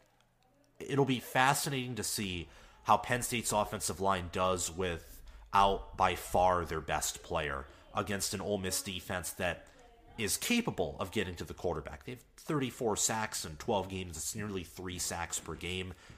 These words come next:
That will be an interesting matchup. And finally, look out for Drew Aller for Penn State. He played good against Michigan State.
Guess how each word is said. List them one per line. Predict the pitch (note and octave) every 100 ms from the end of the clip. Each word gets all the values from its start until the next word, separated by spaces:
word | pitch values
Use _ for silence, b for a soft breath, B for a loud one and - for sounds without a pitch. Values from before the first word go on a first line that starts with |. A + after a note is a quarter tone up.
| B -
That | G#2 G#2
will |
be | G2 F#2+
an |
interesting | F#2 F2 F#2 - F#2+
matchup. | F2+ F2 - F#2+ E2+ B B B -
And | -
finally, | - C#3 C3+ C3+ C3 A#2+ - - - -
look | A#2 B2
out | D3 -
for | A2
Drew | - G#2
Aller | F#2 E2+ F#2+
for | F#2 G2
Penn | - G2+
State. | G2 - G2+ G2+ - -
He | -
played | - F2+ G2+ A2
good | A#2+
against | A#2 A2
Michigan | A#2 A2 - G#2+ G#2+
State. | - - G2 G2